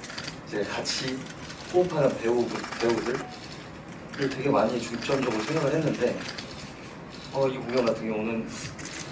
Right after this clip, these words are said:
굉장히 그 보러 오신 관객분들을 많이 의식하면서 하는, 할 수밖에 없잖아요.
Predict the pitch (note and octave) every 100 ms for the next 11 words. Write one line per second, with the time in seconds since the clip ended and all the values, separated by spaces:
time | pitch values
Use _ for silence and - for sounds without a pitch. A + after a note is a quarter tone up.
0 | - E3 F3+ F#3+ E3+ - - - - -
1 | - - - - - - - C3 A2 -
2 | C3 A#2 A#2 A#2 G#2 - - - - -
3 | - - - - - - A#2+ B2+ - B2
4 | A2 G#2+ - C3+ E3 C#3+ A#2+ - - C#3+
5 | A#2+ C3 C3+ A#2 G2+ - - - - -
6 | - - F3+ F3+ E3 D#3 C3 - - -
7 | -